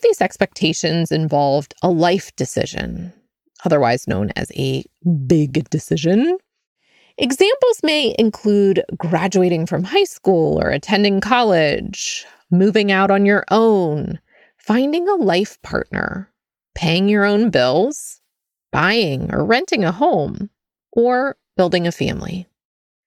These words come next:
These expectations either came from your family, your community,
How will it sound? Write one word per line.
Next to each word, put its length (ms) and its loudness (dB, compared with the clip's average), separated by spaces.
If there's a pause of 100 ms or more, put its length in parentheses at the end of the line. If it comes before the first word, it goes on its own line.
(500)
These 280 -2
expectations 920 -2
either 300 0
came 460 -2
from 480 -2
your 300 2
family, 540 -2 (460)
your 280 2
community, 800 2